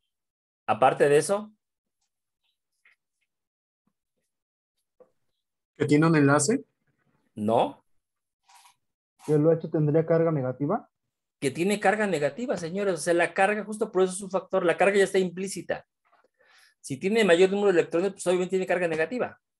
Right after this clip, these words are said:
Speaker 1: Entonces, no me importa cuál especie. Desde el momento que tiene carga negativa,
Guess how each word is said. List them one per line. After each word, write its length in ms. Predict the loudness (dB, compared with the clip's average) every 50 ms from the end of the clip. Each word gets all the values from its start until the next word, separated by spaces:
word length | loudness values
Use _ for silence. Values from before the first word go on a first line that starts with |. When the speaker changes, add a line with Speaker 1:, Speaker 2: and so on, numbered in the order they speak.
| _ _ _ _ _ _ _ _ _ _ _ _ _ _ _ _ _ _ _ _ _ _ _ _ _ -8
Speaker 1:
Entonces, 380 | -6 -4 -4 -4 -6 -8 -14 _ _ _ _ -2
no 160 | 2 4 4
me 80 | 4 4
importa 440 | 2 2 2 2 2 2 2 0 2
cuál 180 | 2 0 0
especie. 580 | 0 -4 -4 -4 -4 -4 -4 -6 -14 -18 -20 _ _ _ _ _ _ _ _ _ _ _ _ _ _ _ _ _ _ _ _ _ -6
Desde 180 | -2 2 4
el 60 | 4
momento 220 | 4 4 2 2 0
que 60 | -2
tiene 240 | -2 -2 -2 -2 2
carga 260 | 2 2 2 2 0
negativa, 680 | 0 0 0 -2 -2 -2 -6 -6 -4 -2 -2 -4 -6 _